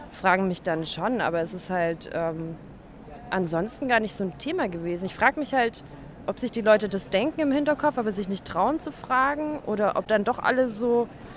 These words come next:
drauf sind, dass sie sich denken, „Nee, es ist ein Roman, es geht da um andere Sachen.“ Also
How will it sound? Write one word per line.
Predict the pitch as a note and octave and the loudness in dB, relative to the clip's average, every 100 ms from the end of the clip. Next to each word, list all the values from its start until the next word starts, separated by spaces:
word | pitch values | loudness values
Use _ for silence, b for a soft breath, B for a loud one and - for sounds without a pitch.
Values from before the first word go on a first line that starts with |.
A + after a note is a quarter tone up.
| B - | B -2
drauf | G3 A3+ | 6 8
sind, | A#3+ B3+ | 8 2
dass | G#3+ | 0
sie | G#3 | 0
sich | A3+ - | -4 0
denken, | A#3 G#3+ | 0 2
„Nee, | G#3+ | 0
es | G3+ | 0
ist | |
ein | F#3+ | -4
Roman, | E3+ F3 E3+ G#3+ B3 | -2 2 4 6 4
es | A#3 | 0
geht | - - | -4 0
da | G3 | 2
um | F3+ C#3 | 2 0
andere | F3 F#3+ F#3 | -2 -2 -2
Sachen.“ | F3 - C4+ C4 | -2 -4 -4 -2
Also | G3+ F#3+ | 0 0